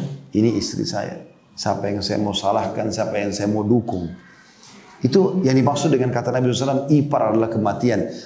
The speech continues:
Kalau orang lain yang melakukannya, kita usir dia, tidak ketemu, kita pindah kota, selesai. Ini kakak, adik, nggak bisa berpisah. Makanya bahaya sekali, kan. Tapi banyak orang tidak paham itu, padahal Nabi sudah ingatkan.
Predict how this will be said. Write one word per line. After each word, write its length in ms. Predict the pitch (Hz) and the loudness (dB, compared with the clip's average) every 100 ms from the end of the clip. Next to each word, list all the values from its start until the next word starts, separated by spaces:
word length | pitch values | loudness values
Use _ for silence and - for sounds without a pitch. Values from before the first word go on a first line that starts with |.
| - | -4
Kalau 240 | 156 202 180 | 0 2 2
orang 260 | 180 160 170 | 2 2 2
lain 320 | 214 170 160 214 - - 131 | 2 4 2 0 -4 -4 0
yang 180 | 147 | 2
melakukannya, 460 | 147 143 143 170 190 | 2 2 2 2 0
kita 200 | 196 220 - - - - - - - - | 0 0 0 -4 -10 -16 -20 -20 -4 2
usir 320 | 190 180 208 | 4 4 4
dia, 280 | 156 190 208 | 4 4 4
tidak 240 | 160 135 | 2 0
ketemu, 200 | 143 175 196 175 | 0 0 0 0
kita 100 | 160 | 2
pindah 240 | 151 143 147 | 2 2 0
kota, 200 | 175 196 | 0 0
selesai. 480 | 160 143 139 113 170 | 0 -2 -2 -2 0
Ini 320 | 220 214 - | 0 0 -4
kakak, 640 | - 156 - 151 - - | -8 -6 -4 -6 -6 -12
adik, 480 | - 143 147 156 156 | -2 0 2 2 2
nggak 180 | 120 - 151 | 2 2 2
bisa 280 | 160 - 156 - - - - - - - - | 2 0 -2 -4 -12 -18 -20 -20 -20 -6 2
berpisah. 840 | 123 127 185 156 185 104 - - - - - - | 4 4 4 4 2 0 -2 -10 -14 -20 -12 -4
Makanya 240 | 101 185 180 | 2 4 4
bahaya 280 | 139 143 | 2 2
sekali, 480 | 127 - - 254 - | 0 0 0 2 2
kan. 80 | - - - - - _ - - | 0 -4 -10 -18 -20 _ -20 -4
Tapi 160 | - 123 | 2 4
banyak 240 | 156 190 | 4 4
orang 240 | 175 208 180 | 4 4 2
tidak 160 | - | 2
paham 280 | - 254 190 | 2 2 4
itu, 160 | 180 123 | 2 4
padahal 240 | 135 170 | 2 4
Nabi 80 | 180 | 2
sudah 200 | 165 147 | 4 2
ingatkan. 400 | 143 151 - 131 | 2 0 -2 -6